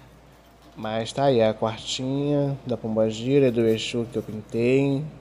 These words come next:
invernizei, tanto por dentro quanto por fora, pra ter uma durabilidade melhor. É, quem não assistiu, vou deixar no, no link, aqui no card e na descrição do vídeo,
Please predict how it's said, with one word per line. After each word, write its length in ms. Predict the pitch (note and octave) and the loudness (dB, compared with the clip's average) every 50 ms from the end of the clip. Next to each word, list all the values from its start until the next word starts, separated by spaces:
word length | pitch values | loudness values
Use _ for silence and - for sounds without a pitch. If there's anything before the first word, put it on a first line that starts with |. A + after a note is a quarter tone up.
| - | -10
invernizei, 840 | - A2+ A2 A2+ A2 A2 A2 A2 G#2+ G#2 G2+ G#2+ A2+ A#2+ C3 C#3 C#3 | -6 -4 -4 -4 -4 -4 -6 -6 -6 -6 -2 0 2 4 4 4 2
tanto 320 | C3 C3 A#2+ A#2 A#2+ A#2+ - | 2 0 0 0 0 -4 -4
por 180 | - A2+ A#2+ | -4 -4 -2
dentro 320 | G#2 A2 A2 A#2 A#2 A#2+ A#2+ | 0 0 0 0 0 -2 -6
quanto 140 | A2+ - - | -6 -8 -10
por 160 | - G#2 G#2+ | -14 -14 -14
fora, 500 | - - - A#2+ A#2+ B2+ C3 C3 C#3+ C3 | -8 -4 0 2 4 4 4 4 2 0
pra 160 | - B2+ A#2 | 2 0 -2
ter 100 | - B2+ | 0 -2
uma 160 | A2+ A2+ A2+ | 0 0 0
durabilidade 760 | A2 A2 A#2 A2+ A2+ G#2+ A2 A2 A2 G#2+ A2 G#2 G#2 G#2 - | 0 2 2 2 2 2 0 -2 -2 0 0 0 -2 -2 -6
melhor. 580 | A#2 A#2+ B2 B2 A#2 G#2+ G2 G2+ G#2 A2 B2+ C#3+ - - - - - - - - - - - - - - - - | -4 -4 -2 0 0 2 2 2 2 2 0 -2 -4 -10 -18 -20 -20 -20 -20 -20 -20 -20 -20 -20 -20 -20 -12 -6
É, 200 | A2 G#2+ G#2+ G#2+ | -2 0 0 0
quem 240 | G#2+ - - B2+ | -2 -4 -4 -2
não 120 | B2+ B2+ C3 | 0 2 2
assistiu, 560 | C3 B2 B2 - A#2+ A2 - - - B2+ B2 | 2 0 0 -4 -6 -6 -6 -4 -4 -2 -2
vou 80 | A#2+ A#2 | 0 0
deixar 360 | A#2 A#2+ A2+ - B2+ A#2 A2+ | 0 0 0 0 0 0 2
no, 380 | A#2 B2 B2 A#2+ A#2+ A#2+ A#2 | 2 2 2 2 2 2 0
no 180 | A2+ A2+ A#2+ B2+ | 0 2 2 2
link, 680 | B2+ B2 A#2 A#2 A#2 A#2+ B2+ D3 D3+ - - E3+ F3+ F3+ - - - - - - - - - - | 2 2 0 0 0 0 -2 -2 -4 -4 -4 -4 -4 -4 -8 -14 -20 -20 -20 -20 -20 -20 -16 -10
aqui 240 | - A2 - - A#2+ | -10 -10 -8 -8 -6
no 160 | A2+ A#2 A#2+ | -6 -6 -6
card 580 | A#2+ - A#2+ A2 A2+ A#2 B2+ C#3 C3+ C3+ D3 D#3 | -4 -2 0 0 2 2 0 -2 -2 -4 -4 -6
e 160 | - - A#2+ | -4 -4 -2
na 120 | A#2+ A#2 | -2 0
descrição 460 | A#2 A#2 A2 - - A2+ - - G#2+ | 0 -2 -4 -6 -10 -10 -8 -6 -6
do 120 | G#2 G#2 A2+ | -6 -6 -6
vídeo, 560 | G#2+ G#2 A2 A2+ B2 C#3 D3 D3+ E3 E3+ F3 | -6 -4 -2 0 0 0 0 0 -2 -4 -4